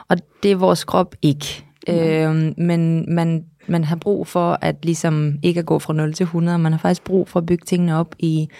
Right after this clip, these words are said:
Speaker 1: i et tempo, hvor alle vores systemer kan være med, og det tager længere tid, end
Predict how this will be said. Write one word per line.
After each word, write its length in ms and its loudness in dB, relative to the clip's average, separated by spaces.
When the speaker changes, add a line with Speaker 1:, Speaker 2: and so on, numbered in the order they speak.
Speaker 1:
i 80 2
et 100 2
tempo, 400 0
hvor 300 0
alle 240 2
vores 180 2
systemer 400 0
kan 160 -2
være 100 0
med, 300 2
og 120 -2
det 80 -2
tager 140 0
længere 300 4
tid, 320 -2
end 340 -2